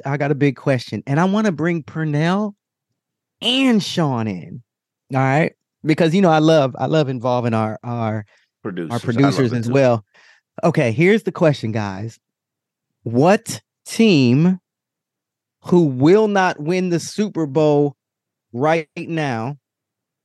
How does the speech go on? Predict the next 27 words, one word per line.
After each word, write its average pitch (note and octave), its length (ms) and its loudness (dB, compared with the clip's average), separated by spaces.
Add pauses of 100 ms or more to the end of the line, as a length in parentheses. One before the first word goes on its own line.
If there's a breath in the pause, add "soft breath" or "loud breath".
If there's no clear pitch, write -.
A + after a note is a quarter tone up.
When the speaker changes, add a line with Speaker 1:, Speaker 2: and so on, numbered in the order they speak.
(540)
Speaker 1:
could D#3+ 240 0
win F3 300 2
it - 300 -2 (240)
this D#3+ 400 -2
year? D3 540 -4 (880)
That's C#3+ 220 -2 (400)
a D3 80 0
team G3 260 0
that's D#3+ 160 2
not E3 140 2
a - 20 2
contender. C3 640 -2 (320)
You C3+ 80 0
know, B2+ 260 0
take F3 160 0
a, G3 60 4
let's D#3+ 320 0
take F#3 180 -2
away D#3+ 160 4
the C#3 120 0
two. A2+ 260 0
Let's C#3+ 200 -2
take E3 200 0
away C#3+ 240 2
the A#2 100 0
Bills, F3 400 0 (800)
the, B2+ 220 -4